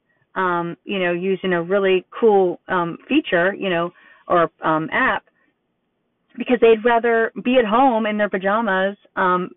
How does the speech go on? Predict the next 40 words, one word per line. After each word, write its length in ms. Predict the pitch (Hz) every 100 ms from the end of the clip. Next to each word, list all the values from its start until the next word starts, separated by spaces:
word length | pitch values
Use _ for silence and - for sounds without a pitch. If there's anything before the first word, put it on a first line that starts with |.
| 180 -
you 140 | 202
know, 220 | 165 175
and 120 | 190 185
not 180 | 185 190
have 240 | 202 202
to, 180 | 202 - _ _
to 100 | -
go 180 | 190 208
out 240 | 208 208 -
in 80 |
the 100 | 202
real 220 | 196 202 196
world. 320 | 247 214 170
And 220 | 180 180 _ - _ _ - _ -
for 120 | 220 -
some 160 | 233 247
people, 380 | 247 247 240
that's 260 | 220 240 254 - -
their 160 | 233
reality, 540 | 233 214 311 - - -
and 120 | 185
that's 220 | 196 - _ _
the 80 | 202
way 140 | 202 214
they 100 | 214
wanna 200 | 202 196
live 200 | 202 180
life, 260 | 214 247 -
and 120 | 233
I 240 | 311 196 - - -
totally 380 | 277 277 277 -
support 320 | 269 - -
that. 200 | - - - _ - - - - - -
Um, 400 | 196 196 185 185
but 220 | 208 185 - -
again, 400 | 214 190 160 160 - _ _ _ -
take 120 | 240
away 240 | 269 254 254
from 160 | 254
this: 200 | 247 247